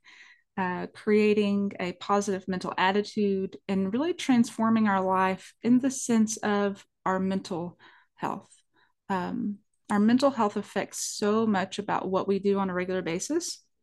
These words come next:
um, which we'll talk about here in a second. So we definitely want to reclaim that and have a positive space there. Uh, we're stuck with our headspace all day long, right? Twenty-four seven. Um, so why not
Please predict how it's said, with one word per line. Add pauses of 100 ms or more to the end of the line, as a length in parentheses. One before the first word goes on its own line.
(680)
um,
which
we'll
talk
about
here
in
a
second.
So
we
definitely
want
to (400)
reclaim
that (440)
and
have
a
positive
space
there. (300)
Uh,
we're
stuck
with
our
headspace
all
day
long,
right?
Twenty-four
seven. (340)
Um,
so
why
not